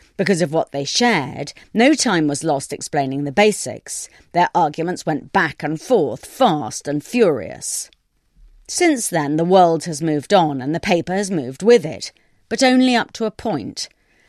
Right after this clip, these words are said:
The F T employs far more non-Brits, more women, and some of our best journalists have never even heard of Balliol. This is a good thing, it's fairer, and it's nicer socially.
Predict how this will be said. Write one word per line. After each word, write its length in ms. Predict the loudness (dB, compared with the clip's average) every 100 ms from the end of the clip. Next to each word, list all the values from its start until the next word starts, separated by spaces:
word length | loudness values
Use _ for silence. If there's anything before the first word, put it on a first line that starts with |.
| _ 2
The 100 | 4
F 180 | 4 2
T 220 | 2 4
employs 600 | 2 -2 2 4 4 0
far 360 | 0 2 4
more 220 | 4 2 2
non-Brits, 760 | 0 0 -2 -2 -2 -2 -2
more 260 | 2 4 4
women, 440 | 2 -2 -4 -6 -10 -18 -8
and 100 | -2
some 180 | 0
of 120 | 0 0
our 100 | 0
best 380 | 4 2 0
journalists 500 | 0 2 2 0 -4
have 100 | -4
never 260 | 0 0 2
even 260 | 2 0 -2
heard 340 | 2 4 4
of 180 | 0 -4
Balliol. 500 | -8 -8 -10 -14 -16 _ _ _ _
This 200 | -2 0
is 120 | 0 0
a 60 |
good 300 | 2 2 2
thing, 500 | -2 0 0 -2 -10 -12
it's 200 | -12 -12
fairer, 680 | -2 0 2 2 -2 -8 -12 _ -20
and 140 | -4 -4
it's 160 | -2
nicer 460 | 0 2 2 -4 -6
socially. 680 | 0 0 0 -4 -8 -12